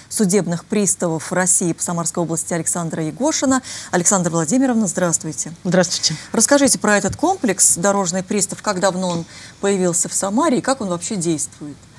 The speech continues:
Speaker 2: А, аппаратно-программный комплекс «Дорожный пристав» появился у нас в октябре.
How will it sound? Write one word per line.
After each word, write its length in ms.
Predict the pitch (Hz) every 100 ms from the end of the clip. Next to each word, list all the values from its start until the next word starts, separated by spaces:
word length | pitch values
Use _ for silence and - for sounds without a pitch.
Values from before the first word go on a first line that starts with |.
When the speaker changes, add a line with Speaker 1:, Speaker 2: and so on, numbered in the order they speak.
| - - - - - - - - - - - - - - 190
Speaker 2:
А, 280 | 170 165 151
аппаратно-программный 760 | 202 214 208 185 185 190 196
комплекс 380 | - 190 165 165
«Дорожный 480 | 165 185 185 180 180
пристав» 500 | 196 165 - 147 -
появился 540 | 170 170 180 156 165
у 20 |
нас 320 | 160 156 147 151
в 80 |
октябре. 640 | 156 - 160 156 147 151